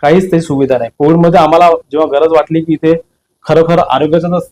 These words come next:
समस्या होतीच, <clears throat> पण आम्ही पत्र तेव्हा मी दिलं, स्वतः जाऊन दिलं होतं मंत्रालयामध्ये जाऊन, की इथे कमीत कमी ईएसआय हॉस्पिटलची तरतूद करण्यात यावी, जेणेकरून थोडा तरी भार कमी होईल. पहिलेच इथे हॉस्पिटल नाहीये, डॉक्टर्स नाहीये, त्यात ईएसआय हॉस्पिटल पण नाहीये.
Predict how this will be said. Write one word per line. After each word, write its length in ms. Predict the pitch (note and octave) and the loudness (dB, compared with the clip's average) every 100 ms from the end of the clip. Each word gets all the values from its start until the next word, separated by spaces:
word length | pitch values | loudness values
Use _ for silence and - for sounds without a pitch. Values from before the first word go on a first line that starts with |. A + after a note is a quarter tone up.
| _ | _
समस्या 340 | D3+ D#3 D#3+ E3 | -6 -4 0 0
होतीच, 340 | D3+ D#3+ A#2+ - _ - | 2 0 -2 -6 _ -2
<clears throat> 360 | G3 E3+ B2+ | 0 0 0
पण 80 | - | 0
आम्ही 340 | D#3 D#3 F#3 F#3 | 0 2 0 0
पत्र 400 | D3+ C#3 E3+ E3+ | -4 0 2 2
तेव्हा 220 | E3 D#3+ | 2 2
मी 140 | D#3+ | 2
दिलं, 280 | F#3+ D#3+ D3 | 0 0 0
स्वतः 260 | D3 - C3+ | -2 -4 -4
जाऊन 180 | C3+ | -2
दिलं 140 | C3 C3 | -4 -4
होतं 300 | B2+ D#3+ E3+ | -4 -4 -4
मंत्रालयामध्ये 560 | C3+ C3 C#3 C3+ C3+ | -4 -4 -2 -2 -2
जाऊन, 180 | B2+ C3 E3+ _ _ _ - | -4 -4 -6 _ _ _ 0
की 80 | |
इथे 180 | D#3 E3 | 2 2
कमीत 220 | E3 D#3+ E3 | 2 0 2
कमी 160 | F3 E3+ | 2 2
ईएसआय 280 | D#3 D#3 D#3 | 2 0 -2
हॉस्पिटलची 540 | C#3+ - D#3 D#3+ D#3+ | -4 -4 -4 -4 -4
तरतूद 260 | D3 C3+ D#3 - | -4 -4 -6 -4
करण्यात 280 | C#3 C#3+ | -4 -2
यावी, 180 | C3+ C#3+ | -2 -2
जेणेकरून 420 | C3+ C#3+ D3+ E3 | -2 -2 0 0
थोडा 220 | E3+ C#3+ D3+ | 0 0 0
तरी 100 | E3+ | 0
भार 240 | D#3 C3+ C3+ | 2 2 0
कमी 240 | C3 B2 | -2 -6
होईल. 760 | A#2 A2 _ _ _ _ - - - | -6 -12 _ _ _ _ -20 -20 -4
पहिलेच 300 | C3+ D#3+ F3+ | 0 2 2
इथे 140 | F3+ | 2
हॉस्पिटल 440 | E3+ D3+ - D#3+ D#3+ | 0 0 -2 -2 0
नाहीये, 300 | D3 C#3+ C#3+ | 0 -2 -2
डॉक्टर्स 420 | C3+ B2 D3+ C#3+ | -4 -4 -6 -4
नाहीये, 180 | C3 A2+ - - | -4 -8 -10 -8
त्यात 120 | C#3 C#3 | -6 -2
ईएसआय 280 | D3 D3 | -2 0
हॉस्पिटल 340 | D#3+ D3 D#3+ D3 | 0 -2 -4 -4
पण 160 | D3 | -4
नाहीये. 300 | C3+ G#2+ _ | -6 -8 _